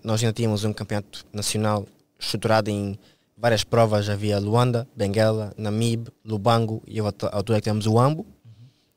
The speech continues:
Speaker 1: E Elder, corrija-me se eu estou errado, mas agora já temos,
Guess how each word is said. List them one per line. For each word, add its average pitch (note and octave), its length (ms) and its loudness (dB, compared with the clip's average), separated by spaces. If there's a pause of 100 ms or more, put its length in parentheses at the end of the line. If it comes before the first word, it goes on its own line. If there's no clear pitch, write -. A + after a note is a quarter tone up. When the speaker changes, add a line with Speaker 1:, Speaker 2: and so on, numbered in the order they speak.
(580)
Speaker 1:
E A#2+ 280 2
Elder, A2 280 6
corrija-me A#2+ 360 -2
se - 60 -4
eu - 20 -2
estou B2 160 2
errado, A2+ 280 4
mas G#2+ 140 0
agora A#2 320 6
já A2 100 2
temos, A#2+ 360 0